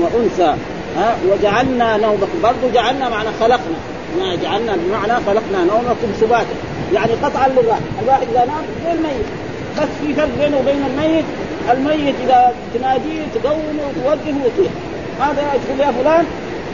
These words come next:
إذا كان نومه خفيف تغرقه، وإذا كان نومه تحركه، تحركه مرتين ثلاثة يصحى. هذا، ها؟ هذا، ها؟ فالناس اللي، بعض الناس بس في حركة بسيطة يصحى، وناس لا، يبغى النوم، إذا كان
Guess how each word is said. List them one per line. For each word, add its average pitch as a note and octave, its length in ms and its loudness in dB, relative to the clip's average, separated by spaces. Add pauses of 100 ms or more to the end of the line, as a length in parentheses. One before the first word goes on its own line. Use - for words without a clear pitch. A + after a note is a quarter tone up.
(120)
إذا B3+ 180 4
كان C#4 160 0
نومه C#4+ 280 0
خفيف B3+ 280 0
تغرقه، A#3 360 2 (200)
وإذا C#4+ 180 0
كان C#4 200 0
نومه C#4 160 -2 (220)
تحركه، C4 220 -2 (260)
تحركه A#3 260 0
مرتين G#3 360 2
ثلاثة A3 280 2
يصحى. - 200 0 (580)
هذا، A#3+ 180 0 (400)
ها؟ A3+ 120 4 (500)
هذا، C4 160 -2 (220)
ها؟ C4+ 140 2 (360)
فالناس A#3+ 340 2
اللي، G#3+ 340 2
بعض A3+ 160 0
الناس C4 240 0
بس C#4+ 80 0 (380)
في B3 60 4
حركة C#4+ 320 0
بسيطة C#4+ 380 0
يصحى، - 520 0 (300)
وناس D4+ 240 2 (100)
لا، D#4 80 4 (300)
يبغى A#3+ 140 4
النوم، B3 220 -2 (220)
إذا A#3+ 280 2
كان A#3 100 2